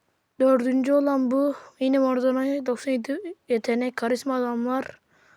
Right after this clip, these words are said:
Arkadaşlar bunu vereceğim. Dördüncüyü de. Evet arkadaşlar. Beşinci kart da bu son kart. Bakın böyle Buffon.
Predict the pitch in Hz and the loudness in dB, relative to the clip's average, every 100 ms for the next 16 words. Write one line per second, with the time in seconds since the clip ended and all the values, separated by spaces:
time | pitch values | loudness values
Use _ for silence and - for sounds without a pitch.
0 | _ _ _ _ _ _ _ _ 262 247 | _ _ _ _ _ _ _ _ -10 -10
1 | - 277 302 285 262 220 220 247 254 269 | -2 4 4 4 0 0 0 0 4 4
2 | 262 247 233 - - 320 _ _ - 220 | 4 2 -2 -10 -20 -20 _ _ -8 -6
3 | 220 233 226 240 240 262 262 - _ _ | -2 -2 0 -2 0 0 -2 -12 _ _
4 | _ _ _ _ 254 262 254 240 - - | _ _ _ _ 4 4 4 -2 -4 -6
5 | 233 220 - 269 262 - - 233 - 269 | -4 -4 0 -2 -2 -8 -2 -2 0 -2
6 | 262 - 180 - - 247 254 - 277 269 | -2 0 0 0 -2 -2 -2 -2 -2 -2
7 | 262 247 254 - - - - - - - | 0 0 0 -12 -16 -20 -20 -20 -20 -20
8 | - _ 277 277 254 254 269 254 240 262 | -20 _ -2 0 0 4 4 4 2 2
9 | 254 - 262 | 2 -2 -6